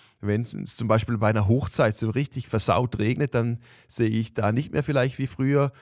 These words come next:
Gott als den Schuldigen. Da wurde ja Gott oft konfus gebetet. Das Hochzeitspaar betet da <laughs> panisch für Sonne und nebendran ist der Bauer, der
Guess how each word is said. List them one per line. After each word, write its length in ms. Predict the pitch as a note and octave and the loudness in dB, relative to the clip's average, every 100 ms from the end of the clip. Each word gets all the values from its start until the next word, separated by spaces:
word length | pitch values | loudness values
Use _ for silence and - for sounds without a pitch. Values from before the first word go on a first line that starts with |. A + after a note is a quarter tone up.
| - - | -16 -2
Gott 240 | B2+ - | 0 2
als 200 | C3 C3+ | 0 2
den 160 | C#3+ C3+ | -2 6
Schuldigen. 480 | F3+ B2+ A2+ G2+ | 8 8 4 2
Da 260 | G#2+ G#2+ G#2 _ _ _ _ - | 2 2 0 _ _ _ _ -6
wurde 260 | A#2 A2+ | 0 2
ja 240 | A2+ A2 G#2+ | 4 4 4
Gott 240 | - A#2+ - | 2 2 4
oft 240 | B2+ - | 0 0
konfus 460 | - B2 - C#3 - | -2 0 2 2 2
gebetet. 560 | D#3 C#3+ A2+ - G2 | 2 4 4 2 -2
Das 160 | F#2+ - | -2 2
Hochzeitspaar 760 | B2 - A#2+ A#2+ - - F#2 - | 0 2 -4 -2 -2 0 0 0
betet 400 | A2+ B2 B2 A#2+ | 0 0 0 4
da 160 | A2 | 4
<laughs> 300 | C3+ E3+ - | 4 0 2
panisch 540 | - C3 G#2 C3+ C3 - | 2 4 2 0 -2 -2
für 160 | C#3+ | 0
Sonne 420 | - C3+ C3 C3+ C3 - - | 4 4 4 0 -4 -12 -10
und 120 | A#2+ | -2
nebendran 500 | B2 C#3 C#3 - A#2+ | 4 4 2 0 0
ist 180 | B2 - | 0 0
der 80 | A#2+ | 2
Bauer, 520 | - G#2+ C3 C#3 D3 - - - | 6 6 8 6 4 0 -18 -4
der 300 | A#2 G#2+ | 2 2